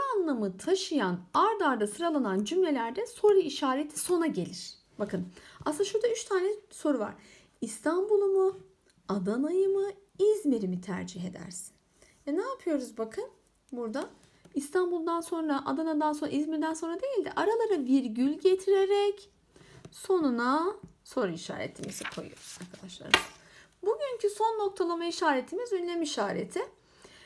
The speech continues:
Evet, nedir? Seslenme, hitap, uyarı sözlerinden sonra kullanılır. "Ey Türk gençliği" diyor değil mi Atatürk? Evet.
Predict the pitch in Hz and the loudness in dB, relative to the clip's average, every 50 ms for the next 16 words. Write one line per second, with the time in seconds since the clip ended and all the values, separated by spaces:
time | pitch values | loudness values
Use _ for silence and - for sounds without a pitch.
0 | - - _ - 311 349 359 - - - _ _ _ _ _ _ _ _ _ - | -20 -16 _ 0 2 2 2 0 -4 -12 _ _ _ _ _ _ _ _ _ -2
1 | 480 508 440 440 453 554 - - - - 466 453 440 - - 415 415 415 453 427 | -2 2 4 4 4 4 0 -4 0 0 2 2 2 2 2 2 2 2 -2 -2
2 | 392 403 403 427 427 453 440 - 370 381 381 381 466 466 - - 370 370 349 359 | -2 -2 0 0 -2 -2 2 6 6 6 6 6 2 0 0 2 2 2 2 0
3 | 330 330 320 349 381 427 392 - 330 302 294 311 311 - - 269 233 202 190 156 | -2 -2 -2 -2 -2 -4 -4 -2 -2 0 0 -2 -2 -2 -2 -2 -2 -2 -4 -4
4 | 165 170 - - - _ - 254 311 339 359 359 349 339 349 330 302 - - 311 | -8 -8 -10 -14 -16 _ -2 0 2 2 4 4 2 2 0 -2 -4 -4 -4 -4
5 | 294 302 - 247 220 208 208 - - 180 175 165 160 - 180 - - 339 320 262 | -4 -2 -2 -2 0 0 -2 -2 -2 -2 -2 -2 -2 -4 -6 -6 -6 -6 -6 -6
6 | 208 208 202 190 - - - - 240 220 214 214 - | -4 -4 -4 -6 -6 -10 -6 -4 -4 -4 -4 -6 -10